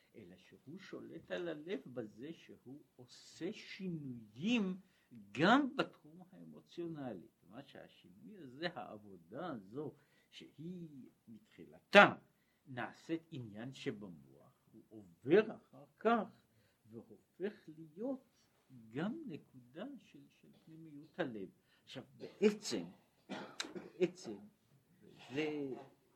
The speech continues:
מסביב לזה, זה כמעט שורש המאמר הזה, כל מה ששייך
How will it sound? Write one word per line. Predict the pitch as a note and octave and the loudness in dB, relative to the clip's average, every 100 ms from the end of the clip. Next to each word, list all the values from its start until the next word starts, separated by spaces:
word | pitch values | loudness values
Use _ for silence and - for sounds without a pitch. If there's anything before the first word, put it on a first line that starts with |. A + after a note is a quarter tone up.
| - _ - | -20 _ -14
מסביב | C#3+ - A#2+ G#2+ F#3 G#3 | -12 -6 -8 4 6 8
לזה, | E3+ A#2 - A2 D3+ D3 C#3 - _ _ _ _ _ _ _ _ _ _ _ _ _ _ _ _ _ _ _ | 8 6 4 2 4 4 2 -6 _ _ _ _ _ _ _ _ _ _ _ _ _ _ _ _ _ _ _
זה | C3 | -20
כמעט | - C3 D3 D#3 | -8 2 2 2
שורש | - - F3+ F3+ E3+ - | -6 8 10 10 8 4
המאמר | - G2+ - E2 G2 D#3 C#3+ | -6 -12 -14 -10 12 12 12
הזה, | F2+ - D#2 D#2+ - - _ - _ _ - - - _ _ _ _ _ _ - _ _ _ _ _ _ - - G#3 - - - - _ _ _ _ _ _ _ _ _ - - - - - - _ _ _ _ - _ _ _ _ | 2 -4 -10 -12 -16 -20 _ -20 _ _ -18 -18 -18 _ _ _ _ _ _ -20 _ _ _ _ _ _ 12 12 12 12 12 0 -20 _ _ _ _ _ _ _ _ _ -20 -20 -20 -20 -20 -20 _ _ _ _ -20 _ _ _ _
כל | - C4 | 8 8
מה | A#3 G3+ | 10 6
ששייך | - F#3+ - G2 A2+ F#2+ C#2 | 6 6 6 2 6 6 4